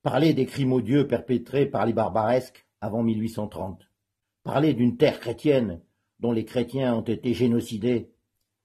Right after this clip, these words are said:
par des gens haineux de votre espèce. Parlez du cinq juillet mille neuf cent soixante-deux à Oran. Monsieur Macron,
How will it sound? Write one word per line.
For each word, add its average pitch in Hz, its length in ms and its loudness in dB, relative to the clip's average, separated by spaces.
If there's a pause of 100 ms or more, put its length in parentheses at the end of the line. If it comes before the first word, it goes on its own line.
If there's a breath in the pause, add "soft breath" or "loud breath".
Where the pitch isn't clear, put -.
par 90 160 -4
des 113 180 0
gens 113 420 -2
haineux 117 340 4
de 95 100 -8
votre 90 240 -6
espèce. 85 540 -10 (380)
Parlez 131 540 2 (240)
du 110 80 -4
cinq 123 280 -4
juillet 101 420 -4
mille 95 180 -4
neuf 98 160 -6
cent 107 140 -8
soixante-deux 101 580 -6
à 98 100 -6
Oran. 85 400 -6 (600)
Monsieur 113 340 -4
Macron, 95 460 -6